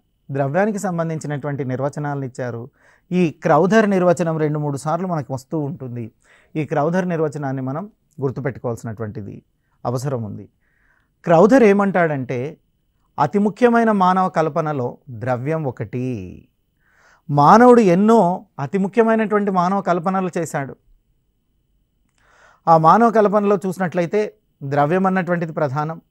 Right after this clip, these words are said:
ఇక ఆర్థిక వ్యవస్థలో చూసినట్లయితే ద్రవ్యం అన్న దానికి చాలా ఇంపార్టెన్స్ ఇవ్వడం అన్నటువంటిది జరిగిందని ఎవరు అంటున్నారయ్యా అంటే క్రౌథర్ అంటున్నారు. కాలానుగుణంగా మానవుడు ఎన్నో చేశాడు,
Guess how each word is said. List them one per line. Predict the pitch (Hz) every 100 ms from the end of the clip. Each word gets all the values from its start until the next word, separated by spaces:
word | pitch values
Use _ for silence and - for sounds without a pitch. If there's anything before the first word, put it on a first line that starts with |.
| _ _ _ _ _ 226
ఇక | 208
ఆర్థిక | 220 - 123 135 202 202 240
వ్యవస్థలో | 233 226 226 214 214
చూసినట్లయితే | 202 196 180 190 175 180
ద్రవ్యం | 156 156 175
అన్న | 170 165
దానికి | 151 151 151 131
చాలా | 143 143
ఇంపార్టెన్స్ | 143 127 147 151 143
ఇవ్వడం | 143 139 143
అన్నటువంటిది | 139 131 139 131 120
జరిగిందని | 131 120 123 123 123 123 _ _ 127
ఎవరు | 131 160
అంటున్నారయ్యా | 160 156 151 143 135 131
అంటే | 123 127
క్రౌథర్ | - 127 127 151 151
అంటున్నారు. | 147 135 143 135 143 _ _ _ _ _ _ _ _
కాలానుగుణంగా | 156 151 185 208 208 208 208 214 220 - _ _ _ _ 147
మానవుడు | 151 185 208 190
ఎన్నో | 185 202 196
చేశాడు, | 196 208 196